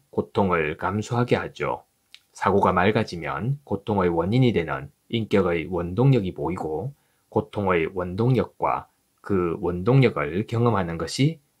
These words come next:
영혼의 진화와 어떤 관계가 있는지 깨달을 수 있게 됩니다. 맑은 사고는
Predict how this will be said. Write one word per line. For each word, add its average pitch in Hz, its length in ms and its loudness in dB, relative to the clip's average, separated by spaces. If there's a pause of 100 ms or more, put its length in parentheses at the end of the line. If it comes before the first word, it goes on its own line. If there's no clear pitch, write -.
(200)
영혼의 98 640 4
진화와 110 920 2
어떤 143 380 4
관계가 120 340 4
있는지 82 680 -4
깨달을 92 340 0
수 117 320 -2
있게 101 240 -2
됩니다. 82 600 -6 (640)
맑은 98 560 4
사고는 95 640 -2